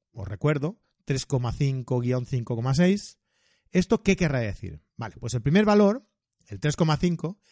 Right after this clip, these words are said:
será la apertura máxima del diafragma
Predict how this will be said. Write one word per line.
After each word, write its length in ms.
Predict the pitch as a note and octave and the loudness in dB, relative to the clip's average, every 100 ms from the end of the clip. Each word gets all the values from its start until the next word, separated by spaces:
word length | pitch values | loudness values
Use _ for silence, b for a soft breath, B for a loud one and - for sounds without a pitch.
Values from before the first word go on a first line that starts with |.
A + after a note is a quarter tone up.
| b b b | b b b
será 400 | - D3+ D#3+ C3 | -2 2 2 2
la 280 | B2+ C#3 C3 | 0 2 2
apertura 460 | C3 B2 A#2+ A3+ F#3+ | 2 0 2 2 4
máxima 600 | A#3 - - D3+ F3+ - _ _ _ | 2 0 0 0 -2 -6 _ _ _
del 240 | B2 C3+ | -2 0
diafragma 760 | A#2+ B2 G#2 D#3+ G3 F3+ F#3 - | 2 0 2 2 4 2 0 -2